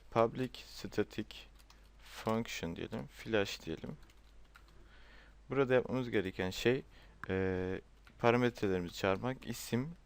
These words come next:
bir, e, ismimiz olacak. E, session olarak kaydedeceğimiz,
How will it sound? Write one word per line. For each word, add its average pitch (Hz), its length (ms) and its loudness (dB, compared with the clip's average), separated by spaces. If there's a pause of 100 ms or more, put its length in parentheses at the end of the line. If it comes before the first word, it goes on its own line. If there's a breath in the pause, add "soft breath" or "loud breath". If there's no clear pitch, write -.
bir, 104 220 4 (140)
e, 90 340 0
ismimiz 120 440 -2
olacak. 127 440 2 (640 loud breath)
E, 87 160 -2
session - 380 4
olarak 90 280 2
kaydedeceğimiz, 92 720 0